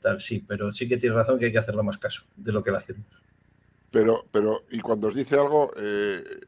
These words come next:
Speaker 2: es, es mentira o,
Speaker 1: No, no,
Speaker 2: o?
Speaker 1: no,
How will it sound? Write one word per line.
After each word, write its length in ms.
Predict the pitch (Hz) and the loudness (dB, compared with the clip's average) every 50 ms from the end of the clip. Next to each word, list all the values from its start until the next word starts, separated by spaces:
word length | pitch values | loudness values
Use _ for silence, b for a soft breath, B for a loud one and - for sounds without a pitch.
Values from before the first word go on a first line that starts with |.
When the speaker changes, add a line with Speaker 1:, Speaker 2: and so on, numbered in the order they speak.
| - | -14
Speaker 2:
es, 220 | - 104 120 - - | -12 -12 -12 -10 -8
es 160 | - 127 120 123 | -6 -6 -6 -2
mentira 560 | 127 131 127 117 - - 180 185 185 156 120 | -2 -2 -4 -4 -6 -4 0 2 2 2 2
o, 320 | 101 90 92 - - - - B B B B B B | 0 -2 -4 -6 -8 -12 -18 B B B B B B
Speaker 1:
No, 280 | 120 120 123 139 143 | 6 10 12 12 12
no, 120 | 135 139 147 | 12 12 10
Speaker 2:
o? 40 | 143 | 10
Speaker 1:
no, 340 | 143 147 135 113 98 95 | 10 8 8 8 6 2